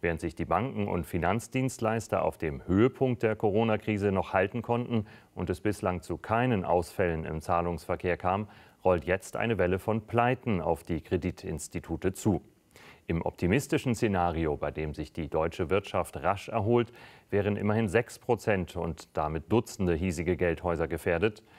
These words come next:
Hingegen würden im pessimistischen Szenario einer langen Wirtschaftsflaute bis zu achtundzwanzig Prozent und damit hunderte Banken in ernste Schwierigkeiten geraten. Wie wichtig diese Banken für die Wirtschaft sind,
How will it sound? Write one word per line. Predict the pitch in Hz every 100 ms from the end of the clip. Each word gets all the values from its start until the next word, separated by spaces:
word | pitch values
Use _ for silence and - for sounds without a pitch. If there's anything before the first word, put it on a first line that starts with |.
| - - _
Hingegen | 95 95 101 92 82
würden | 87 78 78
im | 78 71 65 -
pessimistischen | 139 139 123 104 - - 87 87
Szenario | 78 95 90 90 85 92 80 71 -
einer | - 73 73
langen | 82 107 117 82
Wirtschaftsflaute | 92 117 - 95 - 92 95 117 110 - - -
bis | - 107
zu | 156
achtundzwanzig | 147 123 113 95 - 90 87 90
Prozent | 104 95 117 131
und | 107
damit | 104 107 104 -
hunderte | 165 107 -
Banken | 82 78 78 87 - - -
in | 117
ernste | 123 82 76 113
Schwierigkeiten | 101 113 104 98 98 85 87
geraten. | 82 71 69 - - _ _ - - _
Wie | - 80
wichtig | 120 - 139
diese | - 92 90
Banken | 85 95 92
für | 95
die | 85
Wirtschaft | 101 - 117 -
sind, | 110